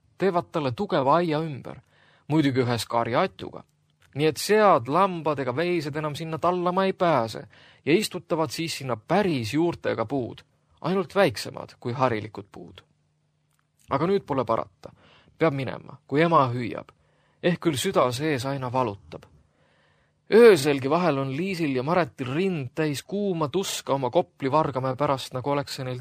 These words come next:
tõeliselt olemas. Sellepärast on nii raske jännata tüütavalt piriseva innuga.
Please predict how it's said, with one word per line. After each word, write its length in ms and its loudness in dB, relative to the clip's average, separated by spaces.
tõeliselt 600 -2
olemas. 420 -6
Sellepärast 560 0
on 120 -4
nii 200 -2
raske 420 -4
jännata 640 -4
tüütavalt 640 -6
piriseva 480 -2
innuga. 600 -8